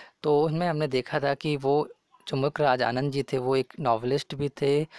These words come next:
शॉर्ट स्टोरी राइटर भी थे और एक क्रि-, क्रिटिक भी थे। तो यहाँ पर फर्स्ट ऑप्शन में लिखा है नॉवेलिस्ट, शॉर्ट स्टोरी राइटर, आर्ट क्रिटिक और all of these, यानी कि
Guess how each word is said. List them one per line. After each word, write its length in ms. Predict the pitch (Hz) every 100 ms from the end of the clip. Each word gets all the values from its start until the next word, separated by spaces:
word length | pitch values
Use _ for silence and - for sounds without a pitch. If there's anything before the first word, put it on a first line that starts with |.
| - -
शॉर्ट 360 | - 127 131
स्टोरी 400 | 139 - 131 127
राइटर 360 | 120 107 131 143
भी 140 | 143
थे 320 | 143 - 135
और 320 | 131 139 127 131
एक 120 | 147 - - -
क्रि-, 200 | 147 139 - -
क्रिटिक 340 | 143 135 160 -
भी 80 | 139 -
थे। 80 | 120 175 - - - -
तो 60 | 156
यहाँ 280 | 147 151 160
पर 320 | 175 175 160 - - - _ _ _ _ - - - -
फर्स्ट 300 | - 151 156
ऑप्शन 320 | 127 - 147
में 100 | 143
लिखा 260 | 127 127 139
है 240 | 135 131 - - - _ _ -
नॉवेलिस्ट, 640 | 151 120 120 131 151 - - - _ _
शॉर्ट 380 | - 147 120 127
स्टोरी 320 | 151 156 139
राइटर, 480 | 135 127 135 - 156 - - - _ _ _ -
आर्ट 280 | 120 120 139
क्रिटिक 540 | - 147 - 156 160 - - - - _ -
और 340 | 123 123 151 -
all 180 | 131 127
of 120 | 123
these, 520 | 120 - 117 - - 139
यानी 180 | 143
कि 260 | 143 175